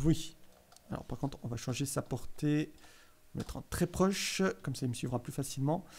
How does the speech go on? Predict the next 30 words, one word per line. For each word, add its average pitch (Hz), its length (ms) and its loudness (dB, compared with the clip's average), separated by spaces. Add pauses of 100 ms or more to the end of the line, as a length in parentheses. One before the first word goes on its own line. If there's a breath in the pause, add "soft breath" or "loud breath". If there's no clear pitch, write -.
(440 loud breath)
Je - 60 -12
sais - 60 -6
pas 202 80 4
si 202 140 4
c'est 147 160 4
la 127 100 6
mère 147 280 6
qui 151 120 -2
gêne. 151 480 2 (300)
Ouais, 120 100 0
c'est - 160 -8
peut-être - 160 -2
la 127 80 2
mère. 120 200 -2
Alors, - 220 -8
attendez. - 300 -10 (480 soft breath)
Hop, 139 200 -4 (140)
on - 60 -6
va. - 80 -6 (480)
Ouais, 110 80 4
effectivement, - 400 -4
c'est - 160 -6
bien 123 100 2
la 117 80 4
mère 120 220 0
qui - 80 -6
gêne. 131 340 2 (1700)
On 139 60 0
va 117 80 4
simplement 120 500 0